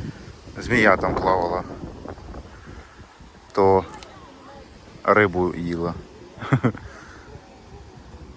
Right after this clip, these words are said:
Кстати, тут ще на камні всьо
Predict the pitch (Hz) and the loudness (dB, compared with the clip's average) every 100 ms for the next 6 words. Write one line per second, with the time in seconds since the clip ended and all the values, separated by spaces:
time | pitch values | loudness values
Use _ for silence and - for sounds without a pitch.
0 | - - - - - - - - - - | -18 -18 -18 -20 -20 -20 -20 -18 -20 -20
1 | - - 107 101 104 107 - 107 101 101 | -20 0 0 2 0 -2 2 2 2 2
2 | 104 98 95 90 92 | 2 2 -2 -4 -8